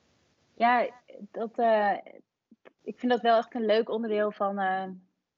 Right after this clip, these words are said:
van mijn werk ook wel. Dat je, eh, ja, bij ons in Hollands Kroon werken wij met, eh, eh, E A's, dus eerste aanspreekpunten. Omdat wij natuurlijk die managementlaag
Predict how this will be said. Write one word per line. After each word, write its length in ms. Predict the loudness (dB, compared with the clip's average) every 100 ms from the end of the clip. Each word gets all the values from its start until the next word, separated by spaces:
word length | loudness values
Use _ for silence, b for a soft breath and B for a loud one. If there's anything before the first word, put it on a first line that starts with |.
| _
van 240 | -12 -8
mijn 140 | -6 -2
werk 360 | 2 2 0
ook 120 | -6 -4
wel. 280 | -4 -4
Dat 200 | -8 -10
je, 400 | -4 -4 -4 -8 -12 _ _
eh, 380 | -12 -10 -10 -12 -14 _
ja, 140 | 0
bij 140 | 2 4
ons 300 | 2 -2 -6
in 140 | -2
Hollands 260 | 0 -2 0
Kroon 240 | 0 2
werken 260 | 2 0 2
wij 160 | -2
met, 320 | 0 -4 -6 -12
eh, 120 | -10 -10
eh, 180 | -8 -8 -2
E 240 | 0 2
A's, 380 | 2 2 0 -4
dus 140 | -20 -12
eerste 320 | -10 -10 -8
aanspreekpunten. 880 | -10 -10 -10 -6 -4 -4 -4 -8 -10 _ _ _ _
Omdat 320 | -6 -2 2
wij 320 | 4 4 2 -4
natuurlijk 380 | -10 -8 -6
die 340 | -4 -2 -4 -2
managementlaag 880 | -2 -2 -4 -6 0 0 0 -4